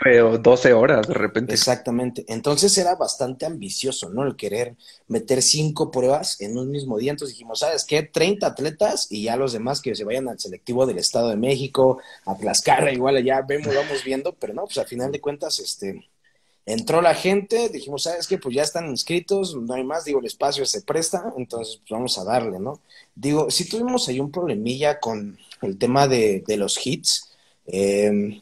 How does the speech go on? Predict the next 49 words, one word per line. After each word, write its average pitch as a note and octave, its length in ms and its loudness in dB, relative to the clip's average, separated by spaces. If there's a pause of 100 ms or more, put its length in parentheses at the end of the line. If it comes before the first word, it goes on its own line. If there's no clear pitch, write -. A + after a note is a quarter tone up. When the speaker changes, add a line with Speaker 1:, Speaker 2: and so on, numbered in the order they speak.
Speaker 2:
había B2+ 520 6
como B2+ 260 -2
una B2 280 -4
cierta C3 360 -6
programación, A#2+ 420 -2
pero C#3+ 160 2
bueno, E3 160 0
a - 60 -6
final E3 240 -2
de F3+ 80 0
cuentas D#3+ 380 -2
también, C3 400 -2 (380)
eh, A2 380 0 (300)
pues C#3 200 2
con, D#3 180 -2
cuando E3 220 2
vas B3 160 0
a - 20 -2
una C#4 160 -4
competencia D#3 760 0
debes D#3 260 0
saber A#2+ 320 -2
que, C3+ 180 -4
pues, - 380 -20
o G#2+ 260 -8
te C3 100 -2
puede A#3+ 320 4
tocar E3+ 400 4
rápido B3+ 480 -2
como G#2+ 280 -8
te A#2 80 -8
puede D#3+ 240 -6
tocar C#3+ 380 -4
hasta C#3+ 240 -4
el F#2 80 -12
final, G#2 420 -8
¿no? D#3 200 -8 (160)
Y A2 280 -6
digo, C3+ 260 2
este, G#2 420 -4 (460)
a A2 80 2
final C#3 280 0
de D3 100 0
cuentas D3 300 -2
tenemos C3 300 -2
esta C#3 220 -4
parte, C#3+ 260 0
ok, C3+ 180 -2
este, A2+ 800 0